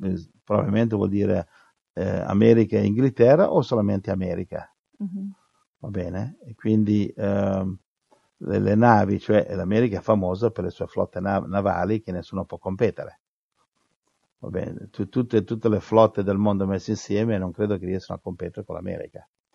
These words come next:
Speaker 1: per via degli armamenti atomici che queste navi hanno. E quindi queste navi lo bloccano, e allora lui si perde d'animo e dice: "Questa volta non ci riusciamo", e quindi riversa la sua ira contro il patto, se la prende col patto.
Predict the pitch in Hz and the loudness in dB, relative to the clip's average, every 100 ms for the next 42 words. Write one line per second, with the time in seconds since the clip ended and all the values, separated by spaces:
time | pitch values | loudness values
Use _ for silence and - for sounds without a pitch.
0 | _ _ - 87 98 95 85 90 87 87 | _ _ -10 -4 0 0 0 -2 -2 -4
1 | 92 82 80 107 92 80 85 - - 85 | -6 -8 -4 -2 -2 -6 -12 -18 -16 -18
2 | - 82 85 85 82 82 90 _ _ _ | -16 -14 -14 -14 -14 -16 -18 _ _ _
3 | _ _ _ _ _ _ _ _ _ - | _ _ _ _ _ _ _ _ _ -4
4 | 117 170 156 120 131 165 151 170 196 123 | 4 8 10 8 8 8 8 8 6 8
5 | 113 92 110 110 135 - _ 117 135 180 | 8 6 4 0 -2 -8 _ 6 8 10
6 | 165 131 113 - 131 120 117 110 107 110 | 10 8 4 8 8 10 8 8 6 4
7 | 131 107 98 98 85 107 98 - 95 98 | 4 2 2 -4 -2 0 0 0 0 0
8 | 92 92 85 98 113 110 104 98 107 139 | 0 -6 -6 -2 -2 -2 -2 0 0 0
9 | - _ _ _ - - 160 139 117 110 | -2 _ _ _ -18 -2 2 6 6 8
10 | 147 120 123 117 - 143 151 175 196 - | 8 8 6 4 4 4 8 8 6 4
11 | 208 220 214 165 151 147 151 156 - _ | 4 6 8 8 8 6 2 2 -4 _
12 | _ _ _ _ _ _ _ _ - 143 | _ _ _ _ _ _ _ _ 4 6
13 | 143 151 170 180 175 165 95 85 - - | 8 8 6 6 4 4 2 0 -8 -16
14 | - | -16